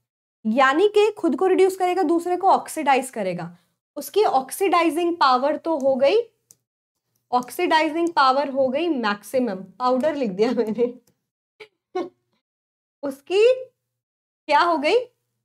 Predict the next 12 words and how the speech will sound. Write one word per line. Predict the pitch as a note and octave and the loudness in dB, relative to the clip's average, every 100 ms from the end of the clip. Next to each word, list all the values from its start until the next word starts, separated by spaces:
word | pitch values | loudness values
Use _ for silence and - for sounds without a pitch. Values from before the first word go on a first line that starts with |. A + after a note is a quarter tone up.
| _ _ _ _ _ _ _ _ _ _ | _ _ _ _ _ _ _ _ _ _
जिसका | A#3 D4 - C5 A4+ | -8 -8 -2 0 0
रिडक्शन | D#4 C4 C4 - A#4 | 2 0 -2 -6 -2
पोटेंशियल | A4 F4 E4 D4+ F#4+ | -2 0 -2 -2 -4
सबसे | F#4 D#4 - - A4+ D#4 | -4 -10 -8 -4 0 2
ज्यादा | C4 A3+ C4+ | 2 2 2
है, | D4 A#3+ C4 - _ _ - | 0 -4 -10 -12 _ _ -14
उसकी | C#4+ - G4+ G4+ - | -14 -4 -2 -2 -2
ऑक्सीडाइजिंग | B3+ B3+ - - G#4 G4+ D4+ D4 D4+ C#4+ D#4 | -4 -4 -14 -2 2 4 4 2 -2 -4 -6
पावर | D4 C4 A#3 A#3+ | 0 0 0 -2
सबसे | A#3 A#3+ G#3 - A3+ | -6 -10 -12 -6 -6
ज्यादा | G#3 G3 F3+ F3+ | -4 -6 -6 -10
है। | F#3+ F3 | -12 -16